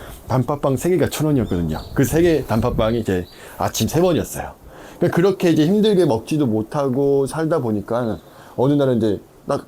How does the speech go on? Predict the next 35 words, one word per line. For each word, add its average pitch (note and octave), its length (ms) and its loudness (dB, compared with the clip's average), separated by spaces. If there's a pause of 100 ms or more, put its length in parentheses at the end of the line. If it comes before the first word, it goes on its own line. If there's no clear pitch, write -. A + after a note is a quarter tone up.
아침에 C#3 360 0
일어났는데 A#2 760 2 (220)
<clears throat> G3+ 260 0
기침을 F#3+ 380 2
한 C#3+ 120 2
거죠. G2 160 0
기침을 F3+ 440 2
했더니만 C#3 380 2 (160)
손에 G#3+ 460 0
빨간 - 420 0
게 G#3+ 80 4
있는 B2 240 2
거예요. G2 400 2 (340)
"이게 F#3+ 100 2
뭐야?" D3 440 4
하면서 E3 220 2
보니까 B2 320 2
피인 C4 320 0
거예요. F2+ 320 0 (260)
그래서 C#3+ 220 0
바로 D3 480 2
병원에 B2 340 0
갔죠. - 400 -4 (320)
알고 G#2+ 220 -2
보니까 G2 260 -2
폐결핵인 D3+ 540 -2
거예요. - 260 -8 (640)
그래서 C3 240 2
폐결핵 F3+ 460 2
걸려가지고 B2 480 2
왼쪽 B2 360 0
폐에 E3+ 300 2
지금도 B2 360 0
상처가 E3+ 420 0
있거든요. E2+ 460 -2